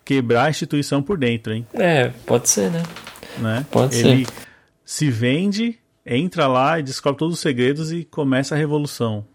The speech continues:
Speaker 1: Pode ser, cara.
Speaker 2: Pode ser. Se vende, mas não se vende de verdade. Ah.
Speaker 1: Exato. <laughs> É, mas também, se tiver esse final, eu acho que, que faz jus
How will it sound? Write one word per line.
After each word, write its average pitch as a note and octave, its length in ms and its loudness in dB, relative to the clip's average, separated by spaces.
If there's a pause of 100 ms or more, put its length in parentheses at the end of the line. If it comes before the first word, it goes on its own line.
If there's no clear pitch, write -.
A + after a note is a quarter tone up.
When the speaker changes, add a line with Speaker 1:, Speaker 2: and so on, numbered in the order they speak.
Speaker 1:
Pode B2 220 -2
ser, G4 300 -2
cara. A2 240 2
Speaker 2:
Pode D#3+ 260 2
ser. F3 280 -2 (160)
Se - 260 0
vende, G3 360 2
mas F3 320 2
não E3 180 2
se - 160 -2
vende C3 280 2
de A#2 80 -2
verdade. A2+ 640 0 (400)
Ah. C3+ 380 0
Speaker 1:
Exato. G#2+ 560 -4 (100)
<laughs> - 1300 -2
É, B2+ 280 0
mas A#3 240 0
também, A3 360 0 (220)
se - 120 -6
tiver D#3+ 240 2
esse F3 180 -2
final, C#3+ 600 0
eu C3 160 2
acho D3+ 300 -2
que, D#3+ 460 -2 (320)
que D3+ 240 -6
faz D#3+ 280 2
jus D#3 480 -2